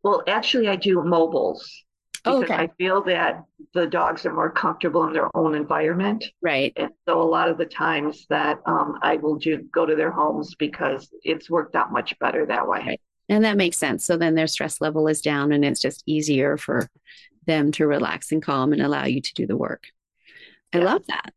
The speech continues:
Speaker 2: Oh, that's awesome. And, uh, Kate, my question for you is, is C P R the same for all pets, or is it totally different? I mean, I'm thinking from your,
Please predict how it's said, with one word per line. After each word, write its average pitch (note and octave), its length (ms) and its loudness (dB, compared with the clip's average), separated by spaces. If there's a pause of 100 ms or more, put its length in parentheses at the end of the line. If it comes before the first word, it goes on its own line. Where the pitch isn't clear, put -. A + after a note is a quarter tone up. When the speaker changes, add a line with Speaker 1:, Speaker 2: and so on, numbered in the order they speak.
(180)
Speaker 2:
Oh, G#3+ 140 4
that's - 220 -2
awesome. - 420 -4 (760)
And, A3+ 500 4 (300)
uh, G#3 340 0 (120)
Kate, - 560 0 (960)
my C4 340 6
question F#3 420 2
for F3 220 0
you E3+ 200 4
is, E3 440 0
is A3 180 2
C C4+ 220 4
P D4 220 2
R A3 180 2
the G3 100 0
same F3+ 360 2
for E3+ 500 0 (320)
all D4+ 180 2
pets, - 420 -6
or F3+ 160 4
is F3+ 140 2
it G#3+ 140 2
totally A3+ 420 4
different? G3+ 400 0
I E3+ 40 0
mean, F3+ 160 4
I'm F#3+ 140 4
thinking G#3 380 2
from F#3+ 280 2
your, F#3 240 2